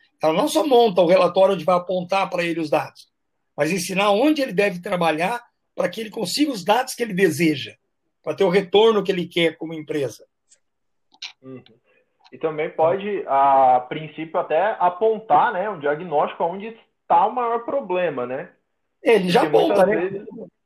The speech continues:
Speaker 1: Exatamente.
Speaker 2: Aham.
Speaker 1: Se ele... Por exemplo, se eu, igual eu, eu, eu, esse meu amigo pediu pra eu dar uma ajuda pra ele, eu fui ler o relatório do que ele mandou da empresa pra mim.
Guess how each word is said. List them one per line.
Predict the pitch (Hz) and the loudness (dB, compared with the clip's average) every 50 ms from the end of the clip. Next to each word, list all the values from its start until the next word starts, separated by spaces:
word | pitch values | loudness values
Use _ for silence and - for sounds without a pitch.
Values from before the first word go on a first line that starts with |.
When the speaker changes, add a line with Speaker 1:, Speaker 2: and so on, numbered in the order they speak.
| _ _ _ _ _ | _ _ _ _ _
Speaker 1:
Exatamente. | 147 147 135 143 156 156 175 175 - - - 151 147 131 139 | -12 -10 -4 0 0 0 0 0 -2 0 2 2 2 2 0
Speaker 2:
Aham. | 135 156 | -2 -4
Speaker 1:
Se | - - | -2 -2
ele... | 170 165 - - _ _ _ _ _ _ 311 _ _ _ _ _ | -2 -2 -4 -8 _ _ _ _ _ _ -20 _ _ _ _ _
Por | _ 196 202 | _ 2 4
exemplo, | 208 190 156 190 190 190 180 | 4 4 4 2 2 2 0
se | 170 - - | -6 -4 -2
eu, | 190 185 185 | -2 -2 0
igual | 175 180 202 208 | 0 2 2 2
eu, | 202 202 196 185 180 180 175 170 175 180 | 4 2 2 2 2 0 0 0 0 0
eu, | 170 170 170 170 170 170 170 165 | 0 0 2 2 0 0 2 0
eu, | 170 | 0
esse | 165 156 - | -2 -4 -4
meu | 170 175 | -4 -4
amigo | 170 170 202 202 185 | -4 -4 -6 -10 -10
pediu | - 190 165 190 | -10 -8 -8 -6
pra | 175 175 180 | -4 -2 -2
eu | |
dar | 170 170 | -2 -2
uma | 165 165 | -2 -4
ajuda | 151 139 156 160 156 | -6 -6 -6 -8 -6
pra | - 160 160 | -4 -2 -2
ele, | 165 185 | -2 -2
eu | 208 185 | -4 -8
fui | - 214 185 | -10 -6 -2
ler | 180 185 185 | 2 4 4
o | 180 175 165 | 4 4 2
relatório | 165 175 170 160 160 - 170 165 160 | 2 2 2 0 0 2 2 2 0
do | 156 | -2
que | 156 170 | -4 -6
ele | 170 | -6
mandou | 165 160 156 156 160 160 | -4 -6 -6 -4 -4 -4
da | 160 160 | -4 -4
empresa | 156 - 160 156 151 156 | -6 -4 -4 -2 -2 -2
pra | 160 165 | -4 -6
mim. | 160 151 135 120 | -6 -6 -8 -8